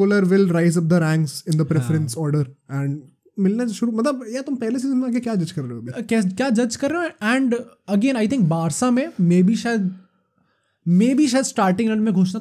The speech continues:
Speaker 2: थोड़ा आसान होता है इस टाइम पे, क्योंकि again कुछ प्लेयर्स इंजर हो जा रहे हैं।
Speaker 1: गावी
Speaker 2: मैं
Speaker 1: वगैरह।
Speaker 2: हाँ, and आपको off the bench जैसे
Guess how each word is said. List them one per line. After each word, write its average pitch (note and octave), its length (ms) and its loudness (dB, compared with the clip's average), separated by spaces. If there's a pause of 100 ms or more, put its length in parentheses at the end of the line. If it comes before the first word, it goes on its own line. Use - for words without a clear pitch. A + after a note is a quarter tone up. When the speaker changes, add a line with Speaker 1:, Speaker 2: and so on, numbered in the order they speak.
(140)
Speaker 2:
थोड़ा F#3 160 4
आसान F3+ 260 0
होता E3 200 0
है E3 40 2
इस - 120 -4
टाइम C#3+ 160 0
पे, F3+ 120 -2
क्योंकि F#3 280 0
again F3+ 240 2
कुछ E3 200 -2
प्लेयर्स E3+ 220 2
इंजर D3+ 240 2
हो D#3+ 100 2
जा D3+ 120 0
रहे D3 120 -6
हैं। D#3 100 -16 (240)
Speaker 1:
गावी D#3 320 2
Speaker 2:
मैं D#3+ 100 0
Speaker 1:
वगैरह। D3 380 -2
Speaker 2:
हाँ, D3 360 2
and D3 100 0
आपको E3 280 0
off D3+ 80 0
the E3+ 100 2
bench E3+ 180 2
जैसे F3+ 560 0